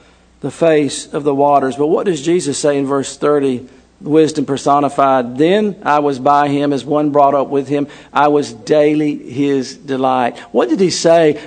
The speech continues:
when John baptized him? "This is my beloved Son in whom I am delight in, whom I am well pleased." The delight originating in what they had in common, their relationship as father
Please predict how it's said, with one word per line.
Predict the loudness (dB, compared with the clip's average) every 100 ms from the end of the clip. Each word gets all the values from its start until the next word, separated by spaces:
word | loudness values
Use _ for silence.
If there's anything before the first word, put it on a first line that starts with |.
| -4
when | -2
John | 0 0 2
baptized | 2 0 0 -2 -2 -2 -2 -2 -2
him? | -4 -8 -14 0
"This | 4 4 4 0
is | 0 2
my | 4 4
beloved | 6 6 6 6 4
Son | 0 0 2 4
in | 4
whom | 4 4
I | 4 2
am | 0 -10 -20 -20 2
delight | 6 8 6 4
in, | 4 2 0
whom | 0 2 4
I | 2
am | 2 2
well | 4 4 4 0
pleased." | -4 -2 2 4 2 0 -4 -12 -14 -16 -20 _ _ _ _ _ _ _ _ _ _ _ _ _ _ -4
The | 2
delight | 4 6 6 4 2 -6 -20 -20 _
originating | 2 4 4 4 4 4 4 2
in | 4
what | 2 2
they | -2
had | 0 0 2
in | 0
common, | -2 -2 -2 -2 -2 -6 -14 _ _ _ _ _ _ _ _ _
their | 2 4 4
relationship | 4 6 4 2 -2 0 -2 -2
as | -4 -2
father | 2 2 2 -2 -6